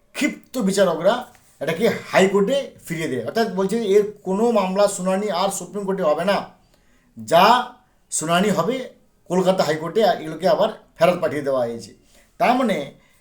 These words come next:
এখন সু-, সমস্ত বল চলে গেছে কলকাতা হাইকোর্টের কোর্টে।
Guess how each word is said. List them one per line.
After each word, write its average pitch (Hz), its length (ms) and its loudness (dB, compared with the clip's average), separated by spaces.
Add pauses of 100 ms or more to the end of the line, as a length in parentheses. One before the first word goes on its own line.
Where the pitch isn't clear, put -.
এখন 214 320 0
সু-, 185 440 -2
সমস্ত 247 680 0 (640)
বল 180 400 6
চলে 190 220 2
গেছে 233 480 -2 (360)
কলকাতা 208 420 6
হাইকোর্টের 143 500 -6
কোর্টে। 117 420 -14